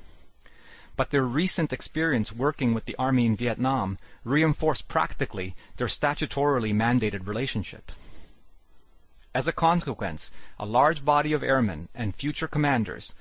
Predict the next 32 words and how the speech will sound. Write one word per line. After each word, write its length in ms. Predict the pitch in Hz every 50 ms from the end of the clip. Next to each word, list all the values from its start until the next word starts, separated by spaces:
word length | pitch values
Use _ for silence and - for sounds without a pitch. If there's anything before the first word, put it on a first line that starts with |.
| - - - -
became 260 | - 113 - - 135 131
accustomed 540 | 127 - 180 175 - - - 110 95 90
to 100 | - -
employing 440 | 107 107 - - 131 139 135 135 120
air 120 | 131 139 139
power 440 | - 107 98 87 85 92 98 104 - - - -
in 80 | 127
a 40 | 123
supporting 600 | - - 151 - - - 165 170 139 120 104 87
role. 240 | 85 76 69 71 - - - - - - - - - - - - - - - - - - - - - - - - -
And 100 | 131 120
support 520 | - - - - - - 165 175 185 - -
they 140 | - 143 139
did 380 | 117 120 147 139 117 95 85 - - - - -
the 100 | - 113
Army's 260 | 120 123 127 131 120
plans 560 | - - - 147 135 120 101 87 95 - - - -
for 100 | - 123
Europe. 460 | 110 113 120 110 98 78 - - - - - - - - - - - - - - - - - - - - - - - - -
As 180 | - 120 - -
stradoc 560 | - - 170 175 165 127 98 78 - - - - - - - -
continued 420 | 123 117 - 147 151 170 175 -
to 80 | - 160
refine 480 | 156 143 - - 147 143 143 127 110
its 160 | 104 - -
maneuver 380 | 110 110 117 131 143 139 156 151
warfighting 560 | 131 117 135 135 - - 135 135 135 147 139
doctrines, 640 | 123 127 117 117 - - 107 - - - - - - - - - - - - -
the 140 | 107 110 131
Air 100 | 156 165
Force 340 | - - 117 104 92 -
followed 380 | - - 127 127 143 151 156